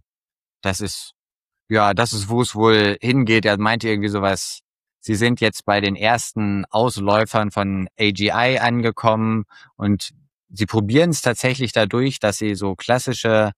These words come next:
Large Language Models mit ihrem Nano Banana three und ihrem Genie kombinieren. Genie ist so ein Modell, was dazu gemacht ist, in, äh,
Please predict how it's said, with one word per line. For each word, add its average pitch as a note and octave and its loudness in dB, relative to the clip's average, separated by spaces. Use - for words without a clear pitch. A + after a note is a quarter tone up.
Large G#2 0
Language B2+ 0
Models A2+ 2
mit A#2+ -2
ihrem G2+ 0
Nano A2 2
Banana G2+ 2
three C3+ 0
und G2+ 0
ihrem G#2+ 0
Genie G2 4
kombinieren. F#2+ 0
Genie G#2+ 0
ist G2 -2
so F#2+ 2
ein F#2 -2
Modell, G#2 2
was G#2 0
dazu G2+ -2
gemacht G2+ 0
ist, - -2
in, F#2+ -2
äh, F2+ -4